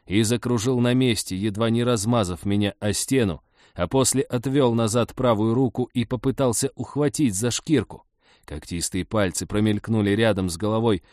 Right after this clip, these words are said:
и лишь чудом разминулись с макушкой. Как назло, меня жутко болтало из стороны в сторону — и нанести нормальный удар никак не получалось. Кинжал едва втыкался в тело, не в силах пронзить железные мышцы и поразить жизненно важные органы.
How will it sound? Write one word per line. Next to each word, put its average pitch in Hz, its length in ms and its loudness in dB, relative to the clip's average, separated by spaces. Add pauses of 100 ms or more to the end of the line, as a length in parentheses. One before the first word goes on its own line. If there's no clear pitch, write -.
(160)
и 98 100 -2
лишь 120 240 2
чудом 120 420 2
разминулись 110 540 2
с - 80 -2
макушкой. - 540 -4 (500)
Как - 180 -16
назло, 80 440 -6 (240)
меня 85 240 -4
жутко 95 320 -4
болтало 95 420 0
из - 220 -6
стороны 95 340 -2
в - 60 -6
сторону — 98 440 -2 (300)
и 90 120 -2
нанести 113 420 2
нормальный 107 480 2
удар 107 220 0
никак 107 360 0
не 107 120 0
получалось. 117 600 -2 (260)
Кинжал 113 400 4
едва 117 360 0
втыкался 113 580 -2
в - 80 -8
тело, 135 360 2 (160)
не 113 240 2
в - 80 -2
силах 127 380 0
пронзить 131 440 2
железные 123 540 0
мышцы 131 380 0
и - 160 -10
поразить 117 560 0
жизненно 101 560 0
важные 95 440 0
органы. 87 420 -2